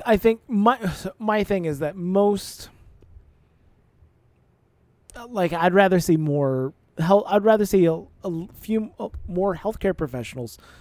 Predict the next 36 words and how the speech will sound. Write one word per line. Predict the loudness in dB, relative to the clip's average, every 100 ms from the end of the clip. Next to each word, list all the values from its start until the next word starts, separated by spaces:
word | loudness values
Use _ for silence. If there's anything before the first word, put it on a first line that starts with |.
| -20 _
who | 0 0
are | 0
seeing | -2 -2 -2 -4
people | -2 -2 -2 -6 -8
on | -8
a | -6
day-to-day | -2 -2 -2 -4 -4
basis. | -6 -10 -10 -14 -10
I'd | -10
like | -6 -8
to | -6
see | -4
more | -2 -2
family | -2 0 0
medicine. | 0 0 -2 -4 -6 _ _ _ -6
I'd | -4
like | -4 -6
to |
see | -10 -8
just | -6 -6
general | -2 0 0
practitionery, | -2 -6 -4 -2 -2 -2 -4 -4 -6 -18 _ -4
because | 0 2 2 0
m-, | -6 -4 -4
a | -2
lot | 2 2
of | 2
people | 2 4
are | 4
going | 2 0 0
into | -4 -6
specialized | -6 -4 -2 -4 -4 -8 -6
fields | -2 -2 -4 -6
that | -12 -14 -16 -6
only | 0 2 2 0 -2
have, | -2 -4 -6 -8 -10 -12